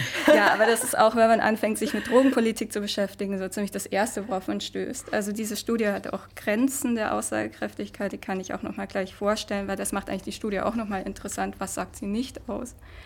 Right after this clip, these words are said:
Aber sie gibt noch mal so einen Aha-Moment, dass die, ähm, vermeintliche Be-, also diese Beurteilung, mit der wir irgendwie aufwachsen von Drogen in, naja, irgendwie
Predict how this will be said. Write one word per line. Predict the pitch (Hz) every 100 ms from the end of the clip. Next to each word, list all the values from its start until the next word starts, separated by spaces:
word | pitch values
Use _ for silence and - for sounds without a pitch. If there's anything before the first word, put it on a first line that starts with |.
| - - - -
Aber | 214
sie | 208 214
gibt | 226 -
noch | 214
mal | 208 202
so |
einen | 202
Aha-Moment, | - 214 226 220 208 196 196 -
dass | - - - - - - -
die, | 202 202 196 214 - - - -
ähm, | - -
vermeintliche | - 202 190 208 214 208 214
Be-, | - -
also | 208
diese | 190 202
Beurteilung, | 196 - 269 - 202 202 208
mit | 196
der | 196
wir | 196
irgendwie | 202 202 -
aufwachsen | 226 226 214 208 - 208
von | 208 202 202
Drogen | - 208 208 208
in, | 202 202 - - - - - -
naja, | 202 196
irgendwie | 202 214 214 208